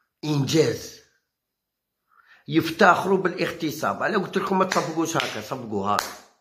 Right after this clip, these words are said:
أنا نقول لكم بدلوا الصفقة، بدلوها، هاك يتصفقوا. هذه نقولها لكم أنايا. وينهم دوك الأنصار تاع ألفين وتسعة، ألفين وعشرة وين راهم؟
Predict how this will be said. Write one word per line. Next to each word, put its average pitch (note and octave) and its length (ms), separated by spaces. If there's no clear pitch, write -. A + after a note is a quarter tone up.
أنا G#3 180
نقول C#3 200
لكم G#2+ 220
بدلوا C#3+ 260
الصفقة، A2 380
بدلوها، G#2 480
هاك C#3 220
يتصفقوا. - 460
هذه C#3 260
نقولها D3 360
لكم G#2+ 260
أنايا. - 260
وينهم E3 260
دوك C#3 140
الأنصار C3+ 440
تاع A2+ 200
ألفين A2 560
وتسعة، A2 360
ألفين G#2 240
وعشرة G2+ 340
وين - 100
راهم؟ - 180